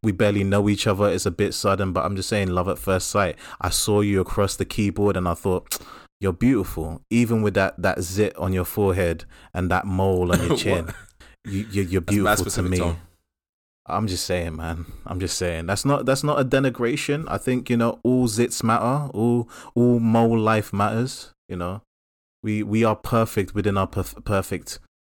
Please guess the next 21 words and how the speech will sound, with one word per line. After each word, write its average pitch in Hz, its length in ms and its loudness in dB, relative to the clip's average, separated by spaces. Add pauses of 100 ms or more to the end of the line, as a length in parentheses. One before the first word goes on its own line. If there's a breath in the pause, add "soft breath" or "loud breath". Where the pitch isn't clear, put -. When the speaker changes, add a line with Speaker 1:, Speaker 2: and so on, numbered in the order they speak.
Speaker 1:
perfection - 720 -6 (1000)
and 95 160 -2
Speaker 2:
Right, 98 60 -4
Speaker 1:
imperfection. 90 600 -2
Speaker 2:
right. - 120 -10 (420)
Speaker 1:
That 104 100 2
doesn't 123 240 4
mean 113 180 4
anything, 82 460 -4
but 82 140 -6
most 104 260 2
things 98 180 -2
in 95 80 0
the 92 60 0
world 87 240 0
don't. 90 200 0 (220 loud breath)
But 113 160 2
we 180 140 4
are 196 80 6
not 180 220 2
here 135 440 4